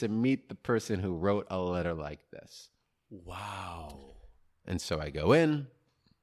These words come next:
Speaker 1: I'm like, "Hey, it's nice to meet you. My name's Billy Hawkins.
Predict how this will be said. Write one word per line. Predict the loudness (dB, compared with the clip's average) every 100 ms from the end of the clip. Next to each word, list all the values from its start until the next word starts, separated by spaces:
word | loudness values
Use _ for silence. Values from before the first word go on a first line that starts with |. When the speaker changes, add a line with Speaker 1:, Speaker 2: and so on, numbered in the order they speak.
| _ -20 -16
Speaker 1:
I'm | -14
like, | -12
"Hey, | -4 -2
it's | -2
nice | -4 -4
to | 0
meet | 0 0
you. | -2 2 2 2 -2 -2 0
My |
name's | 0 -2
Billy | -2 2
Hawkins. | 4 4 2 0 0